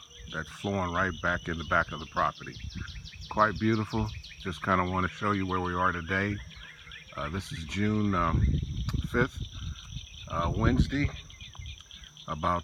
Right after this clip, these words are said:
uh, nine o'clock this morning. And this is what we woke up to. <laughs>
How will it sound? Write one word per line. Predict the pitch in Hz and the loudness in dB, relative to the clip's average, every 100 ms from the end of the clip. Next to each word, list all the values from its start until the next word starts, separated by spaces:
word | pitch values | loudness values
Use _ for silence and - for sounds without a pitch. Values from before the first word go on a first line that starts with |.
| - | -2
uh, | 90 85 | -2 0
nine | 90 101 95 | 4 4 4
o'clock | - 101 101 - | 2 2 2 0
this | 101 - | -2 0
morning. | 98 104 107 117 - - - - - - - - - - | 2 2 2 0 -4 -16 -18 -16 -16 -14 -16 -16 -14 -10
And | 73 78 | -6 -6
this | 90 98 | -4 -6
is | |
what | 95 98 | -4 -4
we | 95 | -2
woke | 92 95 - | -2 -4 -2
up | 92 - - | -4 -6 -8
to. | - - - - - - | -8 -10 -6 -6 -2 0
<laughs> | 139 - | 0 0